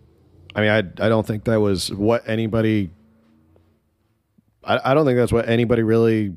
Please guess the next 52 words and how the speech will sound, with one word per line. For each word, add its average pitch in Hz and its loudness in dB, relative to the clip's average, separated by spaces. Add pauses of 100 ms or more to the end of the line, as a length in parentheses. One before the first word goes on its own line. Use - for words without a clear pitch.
(120)
was 95 -2
arguing, 95 0
but 87 -4
the 107 -2
alarm 131 2
alerts 131 -2
aims 135 0
to 107 -4
prevent 113 0
improper 120 0
and 104 0
unjust 110 0
applications 104 -2
of 101 0
the 95 0
law 95 2
similar 101 -2
to - -6
the 90 -2
prosecutions 95 -2
of 87 -4
Adore 85 -2
Perez 87 -6
and 82 -10
Chelsea 80 -8
Becker. 113 -2 (520)
Two 185 2
women 165 2
in 139 0
Kings 127 -4
County 120 0
were 110 2
charged 104 -2
with 98 -6
fetal 107 0
murder 92 0
for 87 -2
allegedly 92 -2
s-, - -8
causing 90 -4
a - -4
stillbirth 85 -4
of 82 -4
their 78 -4
fetuses. 107 -2
The 90 -8
charges 90 -4
against 85 -6
Miss 80 -8
Becker 85 -6
were 80 -2
dismissed. 135 -2